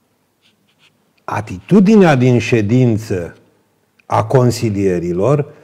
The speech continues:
denotă, sincer, infantilism, politicianism ieftin și analfabetism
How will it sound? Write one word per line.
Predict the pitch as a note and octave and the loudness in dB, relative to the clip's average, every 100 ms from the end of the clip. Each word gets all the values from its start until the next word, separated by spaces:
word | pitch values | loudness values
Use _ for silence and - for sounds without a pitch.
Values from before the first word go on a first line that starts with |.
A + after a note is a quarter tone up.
| _ _ | _ _
denotă, | - G#2 C3+ A#2+ A#2+ A2+ A2+ D3+ D#3+ D#3 - _ _ _ | -12 0 2 2 2 0 0 2 2 -2 -14 _ _ _
sincer, | _ - C3 B2 A2+ A#2+ A#2+ G#2+ - _ _ _ _ _ _ _ _ _ _ _ _ _ _ _ _ _ _ _ _ _ | _ -6 -4 -2 -2 -4 -4 -8 -20 _ _ _ _ _ _ _ _ _ _ _ _ _ _ _ _ _ _ _ _ _
infantilism, | D3 C3 A#2 G#2+ A2 F2+ B2 - - _ _ _ _ _ _ _ _ _ _ _ _ _ _ _ _ _ _ _ _ _ _ _ _ _ _ _ _ _ _ | -6 -4 -4 -6 -8 -8 -8 -8 -18 _ _ _ _ _ _ _ _ _ _ _ _ _ _ _ _ _ _ _ _ _ _ _ _ _ _ _ _ _ _
politicianism | D3 D3+ - G#2+ A#2+ G#2+ A2 G#2 - - _ _ _ _ _ | -4 -2 -4 -8 -6 -4 -2 -4 -8 -20 _ _ _ _ _
ieftin | - B2+ D3+ D#3 E3 | -8 -4 -4 -2 -6
și | - D#3+ | -4 -4
analfabetism | F3+ F#3 F3 E3 D#3+ - - D3 A2+ B2+ A#2+ B2+ A#2 A2 | -2 0 0 2 0 -2 -2 -2 0 -2 -2 -4 -6 -6